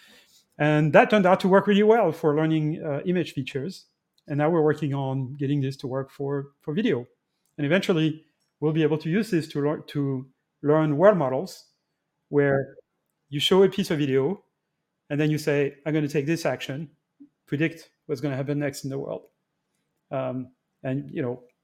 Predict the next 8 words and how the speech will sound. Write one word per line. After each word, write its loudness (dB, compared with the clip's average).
um, 0
which -6
is 2
a 4
bit 6
what 4
the 2
Gaia 4